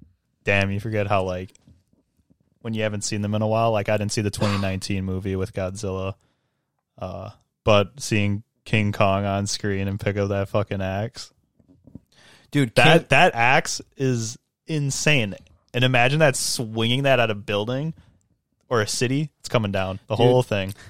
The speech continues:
Speaker 2: King Kong has been in the jungle,
Speaker 1: No,
Speaker 2: been on his
Speaker 1: no,
Speaker 2: island,
Speaker 1: no,
Speaker 2: been
Speaker 1: no,
Speaker 2: in
Speaker 1: no,
Speaker 2: his
Speaker 1: no.
Speaker 2: forest.
Speaker 1: He's in his little habitat thing. They domed him in.
Speaker 2: Whatever, his,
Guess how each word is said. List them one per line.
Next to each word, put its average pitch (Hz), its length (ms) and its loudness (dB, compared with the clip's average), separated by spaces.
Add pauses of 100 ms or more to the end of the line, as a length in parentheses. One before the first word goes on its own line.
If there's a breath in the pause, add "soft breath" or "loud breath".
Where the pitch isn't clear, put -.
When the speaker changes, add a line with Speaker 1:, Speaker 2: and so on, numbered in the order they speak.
Speaker 2:
King 165 240 2
Kong 143 380 4
has 113 180 0
been 127 180 4
in 147 120 4
the 156 60 2
jungle, 110 640 2 (560)
Speaker 1:
No, 113 100 2
Speaker 2:
been 139 100 8
on 156 100 6
his 143 160 2
Speaker 1:
no, 110 100 6
Speaker 2:
island, 123 480 6
Speaker 1:
no, 113 200 0
Speaker 2:
been 127 100 8
Speaker 1:
no, 135 40 4
Speaker 2:
in - 40 4
Speaker 1:
no, 139 60 4
Speaker 2:
his 143 120 4
Speaker 1:
no. 180 60 -4
Speaker 2:
forest. 120 480 6
Speaker 1:
He's 127 160 -4
in 147 80 0
his 135 180 -2
little 139 300 4
habitat 123 600 0
thing. 107 160 -2
They 104 120 -2
domed 113 400 0
him 110 120 2
in. 113 260 -4
Speaker 2:
Whatever, 135 520 8
his, 123 380 2